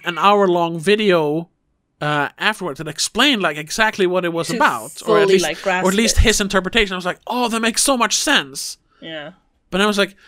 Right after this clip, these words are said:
Speaker 1: but I couldn't enjoy that while watching the movie.
Speaker 2: Yeah.
Speaker 1: So it was too cryptic,
Speaker 2: No.
Speaker 1: too pretentious.
Speaker 2: Yep. This one is verdict. Too pretentious.
Speaker 1: Too pretentious, unfortunately. I was
Speaker 2: Yeah.
Speaker 1: really hoping this was be,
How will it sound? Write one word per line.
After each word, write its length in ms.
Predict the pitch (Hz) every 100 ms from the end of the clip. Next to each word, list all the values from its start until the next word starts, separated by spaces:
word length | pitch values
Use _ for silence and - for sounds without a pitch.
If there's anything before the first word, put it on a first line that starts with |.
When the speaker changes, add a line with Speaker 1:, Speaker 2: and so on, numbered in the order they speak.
| - _ _ _ _ _ _ _ _ _ _ _ -
Speaker 1:
but 100 | 202
I 60 |
couldn't 240 | 214 240 240
enjoy 320 | 208 233 226
that 240 | 208 202 -
while 280 | 180 202 190
watching 360 | 190 185 180
the 60 | 170
movie. 460 | 196 214 85 87 147 _ _ _ _
Speaker 2:
Yeah. 280 | 247 202 196
Speaker 1:
So 240 | 110 104 - - _ _ _ _ _ _
it 60 | 156
was 100 | -
too 160 | 294
cryptic, 300 | - 240 285
Speaker 2:
No. 160 | 277 277 _ _ -
Speaker 1:
too 120 | 220
pretentious. 560 | 202 190 175 - - - _ _ -
Speaker 2:
Yep. 160 | 220 - - -
This 260 | 214 285 277
one 140 | 277
is 260 | 262 - - - -
verdict. 420 | 233 269 208 - -
Too 120 | 330
pretentious. 600 | - 370 427 254 180 -
Speaker 1:
Too 160 | - 285
pretentious, 560 | 254 233 220 143 - -
unfortunately. 800 | 175 - 196 185 147 127 113 -
I 200 | 180 196
was 200 | 190 156
Speaker 2:
Yeah. 160 | 160
Speaker 1:
really 260 | 202 240 214
hoping 340 | 180 190 185
this 160 | 180 170
was 100 | 156
be, 300 | 175 165